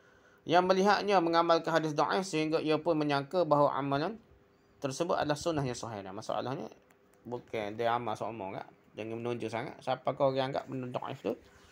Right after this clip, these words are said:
jadi sunnah pula dah yang sahih. Maknanya ini telah dijelaskan oleh Al-Ustaz Abu Muhammad Ibn Abdul Salam dan yang lainnya. Dan hendaknya seorang berhati-hati agar tidak termasuk dalam sabdaan Nabi sallallahu alaihi wasallam,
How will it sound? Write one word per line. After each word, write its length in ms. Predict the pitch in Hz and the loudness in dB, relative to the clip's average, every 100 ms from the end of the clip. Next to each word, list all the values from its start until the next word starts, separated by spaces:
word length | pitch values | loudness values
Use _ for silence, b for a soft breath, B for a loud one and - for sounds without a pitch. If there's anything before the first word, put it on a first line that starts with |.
| b b b - | b b b -8
jadi 240 | 147 143 | -2 -2
sunnah 320 | 143 160 151 | -2 -2 -2
pula 240 | 110 101 110 | -4 -8 -8
dah 120 | 117 - _ _ b b b b - | -10 -10 _ _ b b b b -8
yang 120 | 123 | -8
sahih. 280 | 113 104 95 b b b b | -6 -8 -8 b b b b
Maknanya 240 | 143 180 | 2 4
ini 120 | 247 254 | 2 2
telah 160 | 240 202 | 4 4
dijelaskan 480 | 196 196 202 185 | 4 2 4 4
oleh 20 | 170 | 4
Al-Ustaz 400 | 175 180 - 202 | 2 2 4 4
Abu 240 | 156 165 165 | 6 4 2
Muhammad 480 | 151 170 180 185 | 4 2 2 0
Ibn 160 | 156 156 147 | -2 -2 -2
Abdul 240 | 147 143 | -4 -4
Salam 480 | - 143 151 135 - _ - _ _ _ - | 0 2 4 2 -2 _ -20 _ _ _ -16
dan 320 | 123 156 170 | 2 4 4
yang 160 | 160 | 2
lainnya. 400 | 147 156 160 117 - | 2 2 2 -4 -6
Dan 240 | 117 131 143 | -2 0 2
hendaknya 320 | 147 160 170 | 0 0 -2
seorang 320 | 160 151 160 | 2 4 4
berhati-hati 640 | 156 156 151 151 147 196 | 4 0 2 2 2 2
agar 240 | 185 147 143 | -2 0 0
tidak 240 | 151 156 | 0 -4
termasuk 640 | - 139 135 127 - 202 - | -2 -2 0 -2 -2 -6 -4
dalam 240 | 139 135 | -4 -2
sabdaan 560 | - 139 131 120 127 123 | 0 -2 0 -2 -2 -4
Nabi 320 | 139 147 131 | -4 -4 -6
sallallahu 480 | - 123 123 120 110 | -6 -4 -4 -4 -6
alaihi 80 | |
wasallam, 200 | 131 175 | -2 -4